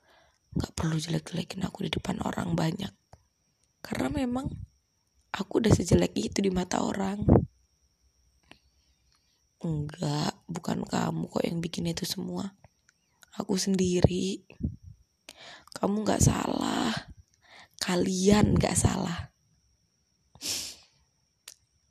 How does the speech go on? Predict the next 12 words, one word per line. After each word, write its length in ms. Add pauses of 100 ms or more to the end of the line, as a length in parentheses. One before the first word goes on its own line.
(680)
B 160
T 240
W, 240
makasih 640
ya. 60 (1400)
Buat 180
semua 320
supportnya. 680 (1120)
Buat 220
semua 320
hujatannya. 760 (1120)
Buat 220